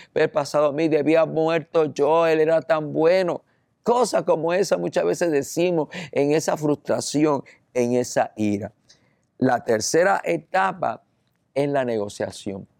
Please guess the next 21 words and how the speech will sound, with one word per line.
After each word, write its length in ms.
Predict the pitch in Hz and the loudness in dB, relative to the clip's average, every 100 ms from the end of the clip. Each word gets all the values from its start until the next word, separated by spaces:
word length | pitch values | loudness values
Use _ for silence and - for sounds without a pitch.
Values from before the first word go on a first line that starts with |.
| _ _ _ _ _ _ _ | _ _ _ _ _ _ _
Y 60 | 120 | -2
aunque 320 | 123 117 127 | 0 0 0
no 260 | 123 135 160 | 2 0 0
necesariamente 680 | 165 156 151 156 156 143 151 | -2 -2 0 2 0 -4 -6
tienes 340 | 139 131 143 | -2 -2 -4
que 160 | - 143 | -2 0
ir, 360 | 113 131 - - | 0 -2 -4 -4
esa 260 | 127 135 | -2 -2
etapa 340 | 143 143 127 139 | -2 -2 -2 -4
tiene 240 | 131 131 | -4 -4
que 120 | 143 | -4
pasar 360 | 135 123 135 131 | -4 -4 -2 -2
en 100 | 127 | -2
el 100 | 117 | -4
mismo 340 | 117 131 135 - | -4 -4 -4 -2
orden 540 | 127 139 135 127 117 - - | 2 2 0 -2 -4 -8 -10
o 120 | - | -4
de 160 | 110 113 | 0 2
la 100 | 110 | 0
misma 380 | 117 123 135 139 | -2 -4 -2 -2
manera, 640 | 139 127 151 156 131 117 | -2 -2 0 0 0 -2